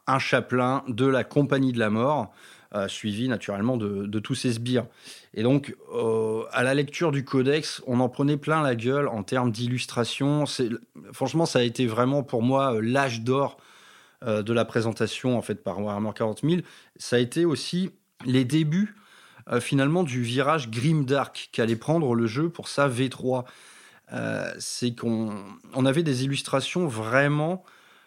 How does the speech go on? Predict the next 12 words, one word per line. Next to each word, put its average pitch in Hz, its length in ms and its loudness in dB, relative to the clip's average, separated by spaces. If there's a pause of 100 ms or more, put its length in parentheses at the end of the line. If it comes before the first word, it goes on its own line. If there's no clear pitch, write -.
(120)
vraiment, 147 760 2
qui, 107 160 -10
qui - 160 -2
reflétaient 131 400 2
vraiment 127 400 2
ce, 107 600 -4 (380)
ce - 180 -4
côté 127 380 0
Moyen-Âge 131 840 0
technologique. 117 680 0
C'était, 123 420 -2
euh, 107 260 0